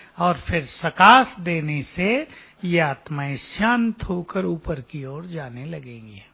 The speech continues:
परम धाम कैसे जाएंगी आत्माएं? चित्त शांत होने लगे। और जिस घड़ी उन आत्माओं का चित्त शांत, zero thought, no thought, कोई संकल्प नहीं,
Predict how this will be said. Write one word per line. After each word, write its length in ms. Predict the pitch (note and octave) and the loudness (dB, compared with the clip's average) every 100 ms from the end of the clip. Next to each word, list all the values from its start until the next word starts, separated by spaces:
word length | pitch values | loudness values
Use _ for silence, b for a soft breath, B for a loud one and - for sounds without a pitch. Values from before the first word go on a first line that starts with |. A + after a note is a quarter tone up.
| _ - | _ -2
परम 280 | E3+ E3+ | -2 -2
धाम 240 | D#3 D#3+ F3 | -2 -4 -4
कैसे 400 | - F3 D#3+ G3+ | -2 -4 -2 -2
जाएंगी 340 | G#3 G#3+ A3 | 0 2 2
आत्माएं? 560 | A3 G#3+ A3 A#3 D4+ F#4 _ b b b b _ | 2 0 -2 0 -2 -4 _ b b b b _
चित्त 340 | - G3+ - | -2 -2 -6
शांत 1080 | - - - A3+ A#3+ A#3 A3 G3+ F3+ E3+ - | -12 -12 0 4 4 4 2 0 -2 -6 -6
होने 320 | D3+ C#3+ C3+ | -6 -4 -8
लगे। 360 | A#2+ A2 A2+ G2+ B B B | -10 -12 -14 -14 B B B
और 160 | F3+ C#3 | -2 2
जिस 280 | A3 A3 | 2 2
घड़ी 400 | G3+ F#3 G3+ A3 | -2 0 2 4
उन 180 | A3 G3+ | 2 2
आत्माओं 680 | F#3+ F3+ - F#3+ G3+ G3+ G3 | 0 -2 -2 -2 0 0 -2
का 240 | - F#3+ | -2 -4
चित्त 600 | F3+ - A3 A3 - - | -4 -4 -4 -4 -10 -8
शांत, 1120 | G#3+ - - - - C#4 C#4+ A#3+ F#3+ E3 C#3+ B2+ - D3 | -8 -8 -18 -14 0 2 4 2 0 -4 -8 -14 -16 0
zero 520 | A3 C4+ A3+ G3+ D#3+ | 4 6 6 4 2
thought, 640 | - D#3+ C3+ A#2 _ - _ _ _ _ _ _ _ F#3+ | -2 -2 -2 -6 _ -20 _ _ _ _ _ _ _ 4
no 220 | A#3+ A3+ | 4 4
thought, 680 | - F3+ D3+ A#2+ _ - - _ _ | 2 4 2 -2 _ -10 -10 _ _
कोई 300 | A#3 C4 B3 | 8 8 8
संकल्प 520 | F#3 G3 F#3 F#3+ E3+ D#3+ | 2 -4 -2 -2 -2 -4
नहीं, 380 | D3+ B2 B2+ | -4 -6 -8